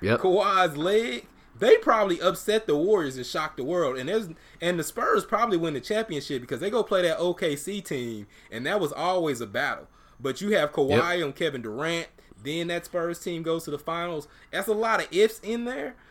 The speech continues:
Speaker 2: but there's a good chance that the Spurs win another title if they don't, if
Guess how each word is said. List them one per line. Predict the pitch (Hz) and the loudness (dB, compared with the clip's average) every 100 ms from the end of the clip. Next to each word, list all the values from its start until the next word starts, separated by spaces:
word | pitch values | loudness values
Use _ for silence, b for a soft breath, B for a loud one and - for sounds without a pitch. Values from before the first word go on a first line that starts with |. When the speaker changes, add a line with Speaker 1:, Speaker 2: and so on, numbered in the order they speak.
| b | b
Speaker 2:
but | 120 | 2
there's | 247 285 | 2 2
a | |
good | 160 160 214 | -2 -2 -2
chance | - 214 190 160 - | -2 -2 -2 -4 -6
that | 139 117 | -8 -8
the | |
Spurs | 113 - 196 175 131 | -8 -2 0 0 -4
win | 165 165 | -4 -2
another | 143 127 | -2 -4
title | 113 160 151 117 110 | -4 -2 -2 -2 -6
if | 113 | -8
they | 143 143 | -6 -6
don't, | 123 127 | -6 -10
if | 120 | -12